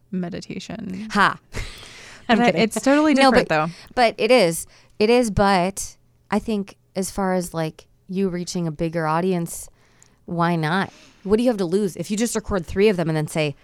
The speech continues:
Speaker 2: "Hey, pay me five dollars for the rest," <laughs> or whatever, you know, or however much for the
Speaker 1: Yeah.
Speaker 2: audiobook. If you
Speaker 1: Yeah.
Speaker 2: record three and then, like, put them out there,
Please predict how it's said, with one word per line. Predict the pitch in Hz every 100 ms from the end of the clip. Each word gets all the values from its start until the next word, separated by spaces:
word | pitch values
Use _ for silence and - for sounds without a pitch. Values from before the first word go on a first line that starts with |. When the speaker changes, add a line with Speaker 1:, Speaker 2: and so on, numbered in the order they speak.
| _
Speaker 2:
"Hey, | 277 302 262
pay | 226
me | 220 208
five | 208 196
dollars | 202 202
for | -
the | 208
rest," | 226 - - -
<laughs> |
or | 196 208
whatever, | 190 165 240 - 240 254
you | 226 220
know, | 170 160
or | 180 175
however | 196 202 190
much | 190 185
for | - 185
the |
Speaker 1:
Yeah. | 170 -
Speaker 2:
audiobook. | 220 220 170 170 175 - - -
If | - 190
you |
Speaker 1:
Yeah. | 202
Speaker 2:
record | 196 240 226
three | - 226 233
and | - 180
then, | 180
like, | 165 - _ _ _
put | - 220
them | 180
out | 170 226 220
there, | 170 156 156